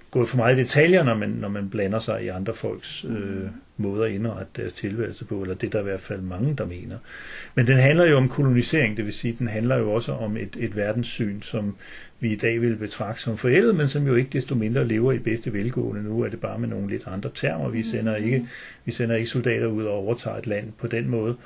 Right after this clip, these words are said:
Speaker 1: øh, for at, at leve af det, men, men, men, men sådan noget med at sende handelsdelegationer og sende religiøse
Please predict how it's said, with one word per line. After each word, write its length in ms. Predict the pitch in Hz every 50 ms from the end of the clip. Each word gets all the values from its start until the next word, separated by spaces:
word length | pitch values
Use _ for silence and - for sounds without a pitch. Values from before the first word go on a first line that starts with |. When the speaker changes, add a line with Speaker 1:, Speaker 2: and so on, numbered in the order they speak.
| - - - - _ -
Speaker 1:
øh, 520 | 120 120 113 110 107 107 107 104 104 98
for 380 | 95 - - 110 101 110 - 110
at, 200 | 107 98 - - 190
at 180 | 131 104 - -
leve 260 | 104 107 113 127 120
af 60 | 107
det, 120 | 104 123 117
men, 300 | 107 107 104 104 110 107
men, 240 | 104 104 101 104 104
men, 360 | 104 101 101 101 98 101 110 107
men 240 | 101 101 95 98 98 98
sådan 160 | - 127 123
noget 160 | 139 139 120
med 100 | 117 113
at 100 | 110 104
sende 200 | - 123 107 101
handelsdelegationer 1400 | 95 104 131 151 160 160 147 135 - - 131 123 123 - 127 117 120 - 123 117 - - 135 120 120 120 117 117
og 480 | 117 113 117 117 - 117 107 104 104 - - - - - - - -
sende 360 | - - - 131 117 107 110
religiøse 640 | 101 107 104 104 98 110 120 147 190 208 - - 190